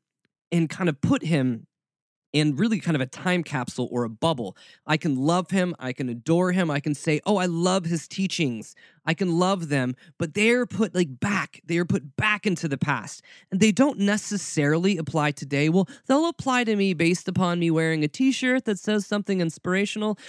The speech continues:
or something I like to tweet or Facebook out as scripture, um, especially when we're handpicking scripture to make us feel good, because really, the way that modern day American Christianity reads is that Jesus is mine. He's my own personal savior, and he's here for me.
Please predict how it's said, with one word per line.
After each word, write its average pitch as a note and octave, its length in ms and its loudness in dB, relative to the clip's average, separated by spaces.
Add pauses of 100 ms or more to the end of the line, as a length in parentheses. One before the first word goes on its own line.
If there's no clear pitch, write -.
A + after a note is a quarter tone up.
(160)
or E3+ 260 4
something F#3+ 380 2
I E3+ 80 4
like E3 280 2
to C3+ 120 0
tweet G3+ 520 0
or E3 60 0
Facebook D#3 720 -2
out G#3 380 -2
as D#3+ 180 -6
scripture, A#3+ 680 -4 (520)
um, C#3+ 200 2
especially D3+ 460 -4
when A3 140 0
we're G#3 140 0
handpicking G#3+ 540 -2
scripture - 400 -8
to G#3+ 80 -4
make A#3+ 320 -4
us - 320 -6
feel D#4 320 -2
good, F#3+ 360 -4
because C#4+ 360 -10
really, F4+ 640 -2 (400)
the A3 120 0
way G#3+ 320 4
that F3+ 220 0
modern D#3+ 360 0
day C#3+ 240 2
American C#3 420 0
Christianity C#3+ 640 -2
reads C3 320 -2
is D#3+ 120 -2
that C#4 140 -6
Jesus G4 600 0
is D#4+ 180 -2
mine. F4+ 520 -2
He's A3+ 220 -4
my A#3 140 -2
own B3 160 0
personal A3+ 400 -4
savior, G#3 480 -4
and D#3 100 0
he's A#3 240 -6
here F3 220 -2
for C#4 160 -10
me. F4 560 -4